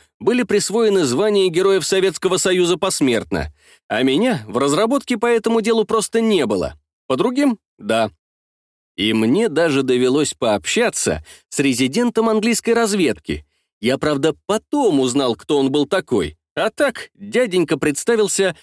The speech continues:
доцентом какого-то нии из Самары, которому ещё в шестидесятые вернули родное название,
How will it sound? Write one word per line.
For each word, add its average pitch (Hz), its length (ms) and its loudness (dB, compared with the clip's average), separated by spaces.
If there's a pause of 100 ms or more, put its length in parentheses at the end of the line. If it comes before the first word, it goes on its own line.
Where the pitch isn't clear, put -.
(180)
доцентом 202 680 -2
какого-то 202 560 0
нии 208 320 2
из - 80 -2
Самары, 131 640 0 (200)
которому 139 420 0
ещё 139 280 0
в - 80 -6
шестидесятые 127 1000 -2 (140)
вернули 190 440 0
родное 214 440 0
название, 135 720 0